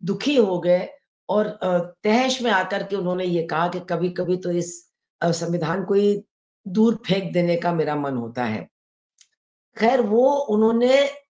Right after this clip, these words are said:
जो, जिस तरफ इशारा किया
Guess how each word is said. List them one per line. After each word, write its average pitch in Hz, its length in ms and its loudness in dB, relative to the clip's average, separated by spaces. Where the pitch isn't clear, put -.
जो, 247 560 0
जिस 180 240 -8
तरफ 247 320 -2
इशारा 180 380 -2
किया 165 560 -4